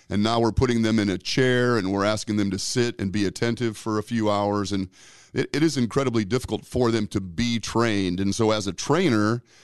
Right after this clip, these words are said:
it's incredibly difficult as well when your audience is not engaged in what you're talking about, like, uh, like right now, for example. Um, so I get out there, and, uh, I, this is not a client of mine. It's a company that I had not worked with before.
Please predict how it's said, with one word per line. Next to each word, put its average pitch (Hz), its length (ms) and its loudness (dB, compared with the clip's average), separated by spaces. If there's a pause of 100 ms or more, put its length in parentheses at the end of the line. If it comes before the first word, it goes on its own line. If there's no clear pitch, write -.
(320)
it's - 160 -6
incredibly 110 480 -2
difficult 101 400 -2
as 95 160 -2
well 120 420 2
when 104 240 0
your 107 160 0
audience 113 500 -2
is 98 120 -10
not 104 220 -4
engaged 101 440 -6
in 95 120 -6
what 87 100 -8
you're 98 80 -14
talking 92 320 -4
about, 82 460 -10
like, 85 320 -6
uh, 85 160 -2
like 90 160 -8
right 104 120 -2
now, 101 220 -4
for 90 160 -12
example. 82 460 -16 (340)
Um, 120 400 0 (540)
so 156 560 2
I 151 60 -2
get 175 180 0
out 131 220 -2
there, 127 360 0 (140)
and, 113 340 -2
uh, 107 380 0 (580)
I, 110 180 -2 (120)
this 120 180 -4
is 113 80 -4
not 123 160 0
a 127 40 -2
client 117 340 -2
of 95 80 -6
mine. 98 220 0
It's 101 120 -4
a 101 60 -4
company 113 320 -4
that 104 160 -6
I 104 100 -4
had 101 160 -6
not 104 240 -8
worked 107 240 -8
with 110 220 -8
before. 110 520 -4